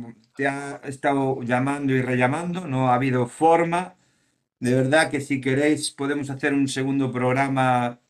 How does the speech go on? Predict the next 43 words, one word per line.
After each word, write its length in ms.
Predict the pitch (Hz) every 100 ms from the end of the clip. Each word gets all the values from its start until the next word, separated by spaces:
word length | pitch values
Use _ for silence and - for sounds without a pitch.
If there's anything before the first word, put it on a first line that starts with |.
| _ _ _ _
para 140 | -
el 40 | 127
próximo 300 | 131 131 127
fin 140 | 135
de 80 | 127
semana, 420 | 123 127 135 127
si 140 | 120 127
es 100 | 120
que, 320 | 131 123 - _ _ _ _ _ _
que 80 | 120
me 100 | 123
duele 460 | 139 151 139 135
y 40 | 131
me, 300 | 123 127 123
me, 280 | 120 120 -
me 200 | 131 127
fastidia 460 | 131 123 143 147 131
porque 380 | 127 127 117
el 140 | 123 120
madrugón 400 | 123 117 127 139
que 80 | 139
te 100 | 131
has 80 | 131
pegado 360 | 135 131 135
es 120 | 127
importante. 720 | 135 123 135 131 170 143 190 - _ _ _ _ _ _ _
Y 280 | - 135 131
lo 100 | 127
decía 280 | 120 120 139
al 60 | 127
principio, 540 | 123 120 156 110 98
me, 200 | 104 104
me 120 | 107
fastidia 460 | 104 110 139 135 139
mucho, 400 | 139 143 147 - - _ _
no 140 | 127 127
solo 220 | 143 131
por 120 | 135
Ana, 180 | 143 147
que 80 | 123
también 420 | 117 120 131 131
por 160 | 127 117
ti, 320 | 147 143